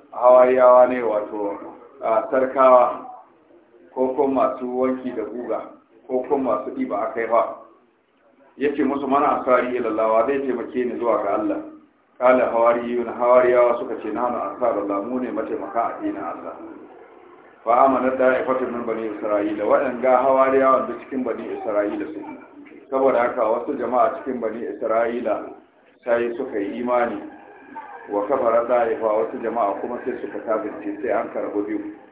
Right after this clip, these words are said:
Da yaƙi ya tashi tsakaninsu, Allah ya ce, Fa ayyadana allazina amanu sai muka karfafa wayannan da suka yi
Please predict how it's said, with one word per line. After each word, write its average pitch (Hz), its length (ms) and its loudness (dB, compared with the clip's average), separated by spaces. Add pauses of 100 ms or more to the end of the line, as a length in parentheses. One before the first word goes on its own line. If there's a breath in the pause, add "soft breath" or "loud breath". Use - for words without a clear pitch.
(1000)
Da 110 80 -4
yaƙi 120 500 2
ya 117 140 -6
tashi - 280 0
tsakaninsu, 107 640 -2
Allah 113 340 0
ya 110 80 -4
ce, 113 180 -10
Fa 117 120 -2 (100)
ayyadana 110 400 -4
allazina 107 520 -4
amanu 107 480 -6 (600)
sai 123 140 -6
muka 127 260 -4
karfafa 117 720 -2
wayannan 117 580 -6
da 110 120 -8
suka 107 180 -12
yi 98 140 -8